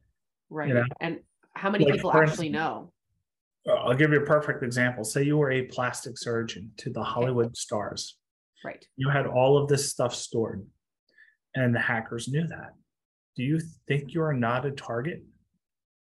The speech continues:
Speaker 1: You're definitely a target.
Speaker 2: Right, but they don't think like that. Doctors look at, "Hey, I'm the best plastic surgeon in the world."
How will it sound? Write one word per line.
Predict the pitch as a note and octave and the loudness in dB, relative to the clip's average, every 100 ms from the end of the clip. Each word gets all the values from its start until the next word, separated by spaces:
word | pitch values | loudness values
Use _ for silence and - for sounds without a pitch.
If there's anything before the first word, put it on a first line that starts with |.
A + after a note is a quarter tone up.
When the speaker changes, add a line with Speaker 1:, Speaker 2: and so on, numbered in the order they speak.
| _ _ _ _ _ | _ _ _ _ _
Speaker 1:
You're | D#3 D3 | -16 -16
definitely | C3+ - E3 C3+ | -18 -12 -10 -10
a | |
target. | - D2 G#2+ - _ _ _ _ - | -12 -20 -20 -20 _ _ _ _ -2
Speaker 2:
Right, | D3 D#3 - - | 2 2 2 -2
but | C#3 C#3 | -2 2
they | C#3+ D3 | 4 6
don't | D#3+ D3+ | 4 2
think | - E3+ E3 A#2+ | 0 -4 -2 -4
like | F2+ | -4
that. | - - - - _ _ - | -6 -14 -16 -20 _ _ -6
Doctors | A#2 - F#3+ D#3+ | -4 -2 0 2
look | D#3 D3+ D3+ | 2 2 2
at, | C#3 A#2+ - | 2 0 -6
"Hey, | D3+ C3+ A2+ - | -2 -2 -2 -4
I'm | B2 A#2 A#2+ | -4 -2 -2
the | A#2 | -4
best | A2 C#3+ C#3+ - | -2 -4 -4 -8
plastic | C#3 C3+ - - C3+ | -4 -4 -4 -8 -8
surgeon | C#3 C#3 C#3 C#3 | -4 -2 -2 -4
in | C3+ C3+ | -4 -6
the | |
world." | B2+ B2 - - | -6 -8 -10 -18